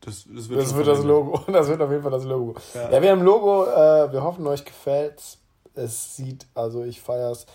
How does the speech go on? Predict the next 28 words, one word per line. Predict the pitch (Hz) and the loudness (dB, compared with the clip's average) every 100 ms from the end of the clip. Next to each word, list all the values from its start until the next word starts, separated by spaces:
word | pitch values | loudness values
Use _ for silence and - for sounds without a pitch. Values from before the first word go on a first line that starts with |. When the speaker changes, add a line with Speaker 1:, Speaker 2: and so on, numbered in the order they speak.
| _ - | _ -4
Speaker 2:
Max | 123 - | -4 -4
eher | - 123 120 | -6 -2 -2
so | 117 117 117 - | -4 -6 -6 -6
zu | 139 | -8
Speaker 1:
Wenn, | 139 | -2
wenn | 160 | 0
ihr | 165 | 0
das | 147 | -2
Speaker 2:
zwei | 147 | -2
Prozent. | |
Speaker 1:
Logo | 151 147 | -2 -2
in | 139 | -4
eure, | 131 131 131 123 | -4 -4 -4 -6
in | 127 | -12
eure | 131 127 131 | -10 -8 -8
Freundin | 127 139 139 131 - | -8 -8 -6 -8 -8
einritzen | 135 127 131 127 120 | -8 -6 -8 -8 -10
wollt, | 113 117 113 - _ _ - - | -6 -6 -6 -10 _ _ -20 -16
es | 131 120 | -12 -8
wird | 143 | -6
gezeigt. | 147 - 123 107 90 - | -6 -6 -6 -6 -4 -2
Speaker 2:
<laughs> | 180 180 | 0 0
Es | 170 | -2
wird | 135 135 | -2 -2
auf | 123 120 | -2 -4
jeden | 113 117 127 113 | -8 -6 -6 -8
Fall | 104 95 | -10 -10
gezeigt. | 101 - 104 113 | -12 -12 -12 -12